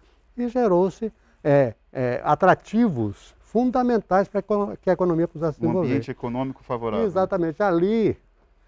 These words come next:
Speaker 1: é o maior, é o pib per capita do Acre, está lá em Epitaciolândia. E nós temos na região, naquela regional o segundo maior pib das regionais do Acre.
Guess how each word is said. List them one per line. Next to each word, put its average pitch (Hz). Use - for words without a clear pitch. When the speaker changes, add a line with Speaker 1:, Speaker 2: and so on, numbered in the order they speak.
Speaker 1:
é 214
o 208
maior, 202
é -
o 170
pib 202
per -
capita 175
do 170
Acre, 185
está 180
lá 170
em 170
Epitaciolândia. 139
E 185
nós 190
temos 165
na 151
região, 131
naquela 127
regional 123
o 151
segundo 185
maior 190
pib 165
das 139
regionais 135
do 147
Acre. 92